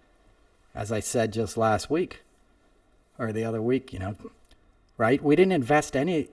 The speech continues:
uh, investigate any of that, and now where we're at. Russia's locked down. Where are we at? You know, Russia, the men are fleeing.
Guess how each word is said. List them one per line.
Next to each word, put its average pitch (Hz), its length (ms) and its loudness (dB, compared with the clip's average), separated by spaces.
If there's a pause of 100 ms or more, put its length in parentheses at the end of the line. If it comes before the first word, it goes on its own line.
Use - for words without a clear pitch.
(120)
uh, 117 140 -2 (140)
investigate 143 680 2
any 147 200 0
of 107 80 0
that, 95 280 -2
and 135 140 2
now 156 220 2
where 113 280 0
we're 107 220 0
at. 92 200 -6 (120)
Russia's 139 420 2
locked 113 380 4
down. 110 280 2
Where 107 200 -2
are 107 80 -2
we 101 180 -4
at? 90 240 -6 (800)
You 120 80 -2
know, 117 140 0
Russia, 135 460 4
the 120 120 -2
men 135 280 2
are 135 80 2
fleeing. 180 680 -4